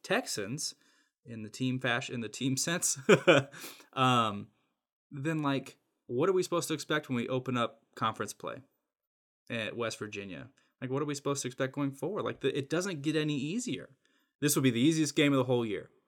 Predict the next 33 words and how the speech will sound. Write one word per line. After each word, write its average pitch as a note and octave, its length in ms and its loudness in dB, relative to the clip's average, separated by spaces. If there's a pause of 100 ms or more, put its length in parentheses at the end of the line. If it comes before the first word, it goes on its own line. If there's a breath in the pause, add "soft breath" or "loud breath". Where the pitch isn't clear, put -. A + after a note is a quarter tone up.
Surprise. - 440 -6 (140)
Ba-da-ba-ba-da-ba. C#3 880 -6 (480 soft breath)
So, B2 180 2
like, G#2+ 340 2 (220)
what B2+ 280 2
are D3+ 40 2
you D3 80 0
gonna C3 220 4
do A#2+ 240 -2
with A2+ 300 -4
this A2+ 260 -2
limited B2 540 2
time B2+ 180 -4
we C3 120 -4
have A#2 200 -2
left A#2 220 -2
before A2+ 240 -10
conference A#2 360 -10
play - 180 -14
starts? - 360 -16 (320 loud breath)
That's F#3+ 140 0
actually D4 220 2
really F3+ 280 4
kind F3 200 2
of B2+ 100 0
unnerving A#2+ 680 0 (160)
as A#2+ 160 -6
we A#2+ 60 -6
get A#2+ 160 0
closer B2 340 -2
to G#2+ 40 -4
Saturday, C3 640 -4 (320 loud breath)
um, A2 540 -2